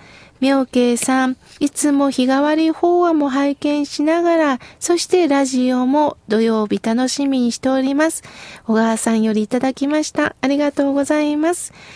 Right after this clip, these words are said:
続いての方です。ラジオネーム、みちおさんよりいただきました。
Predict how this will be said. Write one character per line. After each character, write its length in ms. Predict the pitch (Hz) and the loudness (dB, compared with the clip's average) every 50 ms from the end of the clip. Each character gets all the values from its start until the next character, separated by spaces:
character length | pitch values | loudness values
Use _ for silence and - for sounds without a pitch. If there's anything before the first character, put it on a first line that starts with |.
| - - - _ - | -20 -20 -18 _ -2
続 220 | - 330 359 381 | 0 2 4 4
い 80 | 381 - | 2 2
て 100 | 381 359 | 2 2
の 140 | 349 320 | 2 2
方 260 | - 285 269 - 262 247 | 2 0 0 0 0 0
で 140 | 240 233 | 0 0
す。 160 | 233 - - - | -2 -2 -4 -2
ラ 160 | - 220 220 | 0 0 0
ジ 140 | 233 269 269 | 0 0 0
オ 120 | 262 262 | 2 2
ネ 340 | 254 254 254 247 240 233 226 | 0 0 0 0 0 0 2
ー 40 | 226 | 2
ム、 240 | 240 262 - - _ - | 0 0 -2 -4 _ -2
み 120 | 208 208 | -2 0
ち 160 | - - 302 | 0 0 0
お 80 | 311 320 | 2 2
さ 140 | 311 - 339 | 2 0 2
ん 100 | 339 330 | 2 2
よ 100 | 330 311 | 2 2
り 100 | 294 277 | 0 0
い 40 | |
た 120 | - 294 277 | 0 0 0
だ 120 | 294 294 | 0 -2
き 180 | 285 - 294 285 | -2 -2 -2 -2
ま 160 | 294 294 294 | 0 -2 -2
し 120 | 285 - | -4 -4
た。 320 | - - 294 294 302 302 | -4 -2 0 0 0 -2